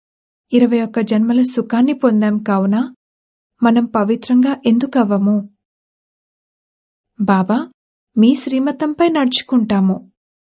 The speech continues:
అర్ధకల్పం ఆసురీ మతంపై నడిచారు, కావున ఇక్కడ చాలా జాగ్రత్తగా ఉండాలి. చాలా గొప్ప వారసత్వము, ఇక అడక్కండి." స్కూల్లో పరీక్షల్లో ఫెయిల్ అయినట్లయితే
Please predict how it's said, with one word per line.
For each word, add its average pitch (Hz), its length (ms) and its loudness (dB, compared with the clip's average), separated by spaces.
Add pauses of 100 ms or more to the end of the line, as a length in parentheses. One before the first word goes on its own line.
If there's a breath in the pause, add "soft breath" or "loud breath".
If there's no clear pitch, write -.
(760)
అర్ధకల్పం 220 880 0
ఆసురీ 226 360 0
మతంపై 294 500 0
నడిచారు, 214 760 -2 (800)
కావున 254 400 2
ఇక్కడ 269 480 -2 (220)
చాలా 208 200 2
జాగ్రత్తగా 285 680 -2
ఉండాలి. 196 520 0 (1300)
చాలా 226 220 2
గొప్ప 320 300 -2
వారసత్వము, 254 920 -2 (640)
ఇక 254 180 0
అడక్కండి." 214 840 -2 (1300)
స్కూల్లో 277 720 0
పరీక్షల్లో 262 580 0
ఫెయిల్ 226 320 0
అయినట్లయితే 226 800 -2